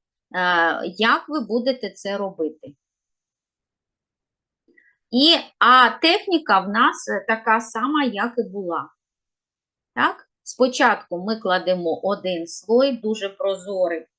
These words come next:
Далі ми, е, як ми хочемо, да, розташувати більш, е, плотний слой, да, друге шарування, третє і четверте.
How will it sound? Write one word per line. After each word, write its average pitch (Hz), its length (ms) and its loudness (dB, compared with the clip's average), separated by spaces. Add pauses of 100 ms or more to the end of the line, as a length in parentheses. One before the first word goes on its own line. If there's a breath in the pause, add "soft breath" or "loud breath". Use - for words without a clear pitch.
(560)
Далі 214 580 0
ми, 226 420 -2 (240)
е, 175 520 -2
як 254 380 0
ми 233 160 -2
хочемо, 240 720 -4
да, 254 160 4
розташувати 214 1120 -4 (140)
більш, 240 380 -2
е, 185 320 -2 (400)
плотний 233 560 2
слой, 254 500 -2
да, 233 240 0 (100)
друге 214 480 -2
шарування, 247 1000 -2 (500)
третє 190 560 2
і 247 260 -6
четверте. 160 840 -8